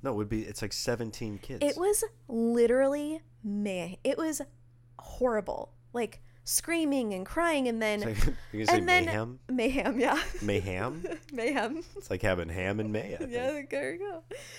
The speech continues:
Speaker 2: And then,
Speaker 1: <laughs> God,
Speaker 2: and
Speaker 1: so
Speaker 2: then
Speaker 1: bad.
Speaker 2: Julius would come in.
Speaker 1: Oh, I like that. I like a, so, so they got all these kids,
Speaker 2: So
Speaker 1: all these mayhems,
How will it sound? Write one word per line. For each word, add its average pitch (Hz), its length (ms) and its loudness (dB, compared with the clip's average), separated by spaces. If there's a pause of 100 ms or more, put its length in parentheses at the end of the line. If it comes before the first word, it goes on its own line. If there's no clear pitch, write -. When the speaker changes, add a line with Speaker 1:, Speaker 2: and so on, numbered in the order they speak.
(720)
Speaker 2:
And 269 220 2
then, 269 460 2
Speaker 1:
<laughs> - 0 -
God, 269 100 -2 (640)
Speaker 2:
and 311 140 2
Speaker 1:
so 302 60 -2
Speaker 2:
then 349 380 2
Speaker 1:
bad. 392 100 -6 (200)
Speaker 2:
Julius 254 580 2
would 185 120 -8
come 165 220 -8
in. - 280 -10 (920)
Speaker 1:
Oh, 82 200 -4
I 76 140 -6
like 80 300 -6
that. 80 380 -8
I 90 80 -12
like 85 260 -8
a, 78 300 -8 (100)
so, 90 400 -6
so - 180 -6
they 90 80 -4
got 90 160 -2
all 95 140 2
these 110 240 -2
kids, - 320 0
Speaker 2:
So 220 480 0
Speaker 1:
all 92 160 0
these 113 200 -2
mayhems, 87 840 -6